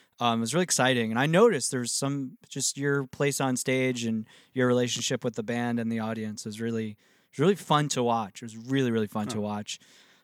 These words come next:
Speaker 2: Thanks.
Speaker 1: Um, yeah, man, you guys are, like, a young and legendary band, and I, I, I think it's a really, really funny and beautiful balance, and it's exciting, man. It's,
Speaker 2: <laughs>
Speaker 1: it's fun to be a fan of the songs, and I think it's a great time to be a Felice Brothers fan, and, um,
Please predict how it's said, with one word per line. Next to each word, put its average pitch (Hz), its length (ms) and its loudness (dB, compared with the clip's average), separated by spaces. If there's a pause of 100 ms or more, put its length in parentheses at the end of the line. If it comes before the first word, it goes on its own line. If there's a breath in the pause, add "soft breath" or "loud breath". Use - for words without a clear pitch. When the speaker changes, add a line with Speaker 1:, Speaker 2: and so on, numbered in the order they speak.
(140 soft breath)
Speaker 2:
Thanks. 123 120 6
Speaker 1:
Um, 120 480 4 (280 soft breath)
yeah, 196 140 2
man, 196 220 6
you 165 80 0
guys 202 280 6
are, 214 40 8
like, 202 200 2
a 165 60 4
young 160 520 2
and 156 340 0
legendary 143 680 0
band, 120 380 0
and 123 100 -2
I, 127 180 0 (140)
I, 139 220 2
I 139 140 -4
think 156 160 -2
it's 156 180 -4
a 139 80 0
really, 135 440 -2
really 131 420 2
funny 139 540 0
and 117 200 -4
beautiful 135 500 0
balance, 110 540 -4
and 113 80 -6
it's 110 140 -10
exciting, 110 500 -4
man. 98 320 -12
It's, 117 320 -4 (180 loud breath)
Speaker 2:
<laughs> - 160 -20
Speaker 1:
it's 131 160 0
fun 147 280 4
to 143 180 2
be 131 160 2
a 117 40 0
fan 123 200 0
of 120 100 0
the 113 300 2
songs, 120 560 0
and 107 280 -4 (520 loud breath)
I 123 40 -4
think 165 120 2
it's - 140 0
a 135 60 4
great 123 320 0
time 110 220 -2
to 107 80 -10
be 113 100 -2
a 104 40 -6
Felice 110 220 -6
Brothers 110 260 -2
fan, 104 500 -6
and, 107 180 -8
um, 104 420 -8